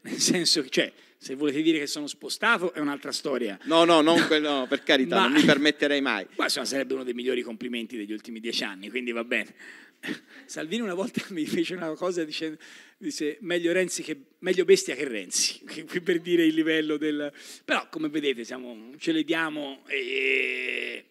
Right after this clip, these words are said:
Speaker 1: e, e, e continuiamo a combattere perché come è giusto che sia, talvolta insieme molto più spesso divisi, quindi comunque spostato lo contesto, perché? Perché io su queste posizioni ci sono sempre stato.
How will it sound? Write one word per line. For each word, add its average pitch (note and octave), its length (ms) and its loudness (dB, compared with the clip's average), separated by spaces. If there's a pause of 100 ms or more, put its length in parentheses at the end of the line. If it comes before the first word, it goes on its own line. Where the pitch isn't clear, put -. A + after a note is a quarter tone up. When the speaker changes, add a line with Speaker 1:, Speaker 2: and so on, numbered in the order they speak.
Speaker 1:
e, - 180 -16
e, - 160 -6
e E3+ 140 -2
continuiamo E3+ 440 2
a D3+ 60 -4
combattere D#3 640 -2
perché C3 300 -4
come D3+ 180 -4
è D3 40 -4
giusto C#3 260 -6
che F#3+ 80 -2
sia, E3+ 160 -8
talvolta D3 600 -12 (580)
insieme D3+ 520 -2
molto D3 320 -6
più C3+ 100 -8
spesso C#3+ 360 -4
divisi, A#2+ 420 -6
quindi C3+ 240 -6
comunque D3+ 340 -6
spostato C#3 720 -6 (440)
lo D3+ 160 -2
contesto, C#3 640 -2
perché? C3 540 -6 (580)
Perché F#3 300 -4
io D#4+ 160 2
su E3+ 180 -2
queste E3+ 300 -6
posizioni D#3+ 640 -6
ci C3+ 100 -12
sono B2 240 -10
sempre B2 380 -10
stato. G2+ 480 -12